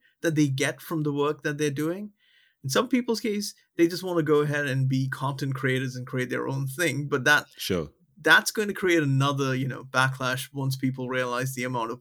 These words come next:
Speaker 1: work, as, you know, <laughs> you would fully be aware of creating this podcast alone, that goes behind
Speaker 2: Completely.
Speaker 1: creating
Speaker 2: <laughs> It looks
Speaker 1: content.
Speaker 2: easy. It's not.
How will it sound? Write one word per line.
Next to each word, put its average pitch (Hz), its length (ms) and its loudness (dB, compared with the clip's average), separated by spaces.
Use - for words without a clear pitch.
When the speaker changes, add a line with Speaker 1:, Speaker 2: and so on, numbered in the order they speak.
Speaker 1:
work, 147 440 2
as, 131 360 -4
you 135 100 0
know, 131 220 0
<laughs> 277 220 -4
you 147 160 8
would 160 140 6
fully 165 280 6
be 151 200 4
aware 147 340 6
of 139 140 -2
creating 147 320 2
this 135 100 0
podcast 131 540 0
alone, 143 260 2
that 135 140 0
goes 151 240 6
behind 156 380 4
Speaker 2:
Completely. 160 60 0
Speaker 1:
creating 139 500 2
Speaker 2:
<laughs> - 240 -4
It 107 100 6
looks 131 300 6
Speaker 1:
content. 117 120 2
Speaker 2:
easy. 117 380 2
It's 98 220 -2
not. 82 280 -4